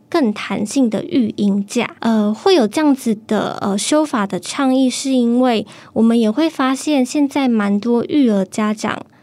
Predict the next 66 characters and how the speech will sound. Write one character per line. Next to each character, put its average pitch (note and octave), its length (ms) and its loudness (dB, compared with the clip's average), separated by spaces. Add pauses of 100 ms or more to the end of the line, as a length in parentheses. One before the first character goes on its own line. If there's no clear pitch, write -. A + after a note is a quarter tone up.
(180)
在 D#4 180 0
育 D#4 180 2
儿 A3+ 120 4
过 C4+ 180 2
程 A3 220 0
中 A3+ 200 0
遇 B3+ 140 0
到 B3 140 0
的 G#3+ 100 0
最 A#3 220 -2
大 A3 160 -2
的 G3+ 80 -4
困 A3 240 -2
难 F#3+ 180 -2
是 A3 320 -2 (220)
没 G#3+ 280 2
有 A3 240 2
时 F#3 320 -8
间 G3+ 320 0
陪 - 240 -8
小 - 280 -6
孩。 - 340 -12 (680)
为 F#4+ 140 4
什 E4+ 120 0
么 A3 120 2
会 C#4 120 0
没 C4 120 4
有 A3 100 2
时 G3 160 -6
间 G#3+ 160 0
陪 G3+ 140 -6
小 G3+ 200 -10
孩？ - 280 -14 (320)
我 G#3+ 80 2
们 G#3+ 160 2
台 A3 200 -2
湾 B3+ 160 2
的 B3+ 120 2
工 B3 280 0
时 - 300 -6
太 - 300 -6
长 - 400 -12
了， - 200 -8 (640)
或 G4 220 0
者 F#4+ 120 -2
是 D4+ 220 -2
我 B3+ 160 2
们 G3 300 2
的， - 500 -8
的 A#3+ 100 2
制 D4 280 -2
度 D4 180 2
上 C4+ 240 0
面 C4 220 4
其 A3 180 -6
实 A3+ 220 -2
没 G#3+ 300 4
有 B3 140 2
给 A3 200 -4
家 B3 280 -4
长 G#3+ 220 -6
相 C#4+ 400 -2
应 C#4+ 260 2
的 G#3 140 -6
空 B3+ 380 0
间， B3 400 -2